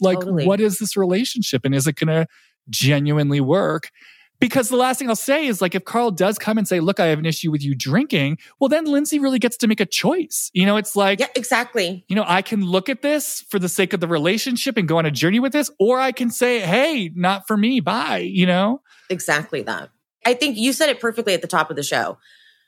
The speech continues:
Speaker 2: They d-, were, they didn't want to even talk about or entertain what was going on. They were protecting it so much that it was ba-, it, that's what I was picking up on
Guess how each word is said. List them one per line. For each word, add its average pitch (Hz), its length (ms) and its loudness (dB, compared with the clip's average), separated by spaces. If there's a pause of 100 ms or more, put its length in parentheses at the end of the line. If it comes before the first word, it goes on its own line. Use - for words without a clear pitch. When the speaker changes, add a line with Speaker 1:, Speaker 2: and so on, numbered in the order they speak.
(200)
Speaker 2:
They 220 720 0 (340)
d-, 190 100 -6
were, 208 200 0 (200)
they 208 140 0
didn't 220 400 0
want 185 240 0
to 208 200 -8
even 165 300 -2
talk 208 440 -2
about 208 280 2
or 175 160 -2
entertain 180 540 -2
what 170 100 -4
was 156 140 -6
going 139 320 -2
on. 214 360 2
They 175 120 2
were 156 160 0
protecting 190 640 -4
it - 140 -2
so 160 320 0
much 147 640 -2 (300)
that 175 100 2
it 175 80 -2
was 170 160 -4
ba-, 175 300 0
it, 190 160 -2
that's 247 260 0
what 254 100 0
I 214 120 2
was 202 180 -4
picking 180 400 -2
up 240 200 0
on 131 260 -8